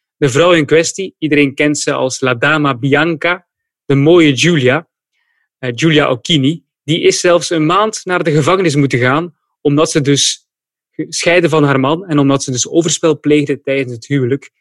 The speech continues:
met, eh, Fausto Coppi. Maar mijn verhaal eindigt altijd mooi, Sander, dat weet je. Coppi, Coppi die stierf heel vroeg, hè,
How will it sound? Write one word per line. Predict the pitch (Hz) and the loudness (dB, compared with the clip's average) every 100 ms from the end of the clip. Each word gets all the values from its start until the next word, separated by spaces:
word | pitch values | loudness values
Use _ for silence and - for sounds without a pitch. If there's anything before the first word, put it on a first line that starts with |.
| _ _ | _ _
met, | - 135 127 139 | -4 -4 -2 0
eh, | 123 - | -2 -4
Fausto | - 135 120 - 120 | -6 -4 -2 -4 -2
Coppi. | 156 143 107 _ _ _ _ _ _ | -2 -4 -10 _ _ _ _ _ _
Maar | 127 127 135 | -6 -4 -2
mijn | 143 143 | -2 0
verhaal | 151 156 190 185 | 0 2 2 2
eindigt | 190 175 | 0 0
altijd | 170 180 165 139 | -2 0 2 2
mooi, | 147 170 | 2 2
Sander, | - 185 156 | 0 0 0
dat | 135 | 0
weet | 120 147 139 | 2 2 2
je. | 156 170 _ _ _ _ _ | -2 -4 _ _ _ _ _
Coppi, | 190 190 208 202 | 0 2 0 0
Coppi | 165 220 220 | 0 0 2
die | 165 180 | -2 -2
stierf | - - 226 - | -4 -2 -2 2
heel | 185 180 | 4 4
vroeg, | 139 175 156 | 2 0 0
hè, | 139 | -2